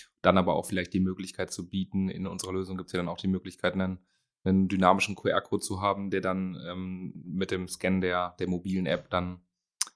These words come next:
kann er das sozusagen von der stationären Steuerungsansicht auf die,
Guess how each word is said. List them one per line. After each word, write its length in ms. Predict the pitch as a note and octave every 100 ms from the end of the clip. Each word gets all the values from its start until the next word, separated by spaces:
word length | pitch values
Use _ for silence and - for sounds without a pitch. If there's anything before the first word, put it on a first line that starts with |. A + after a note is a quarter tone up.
| -
kann 120 | G#2
er 80 | F#2+
das 160 | G2 F#2
sozusagen 500 | F#2+ - F#2+ F#2 F2+
von 160 | G2+ G2
der 80 |
stationären 880 | F#2 F#2 - F#2+ F#2 F#2 F2+ F#2 F2+ -
Steuerungsansicht 1120 | - F#2+ F#2+ F#2+ F#2 F#2+ - F#2 F2+ F#2 -
auf 160 | - -
die, 260 | F2+ F2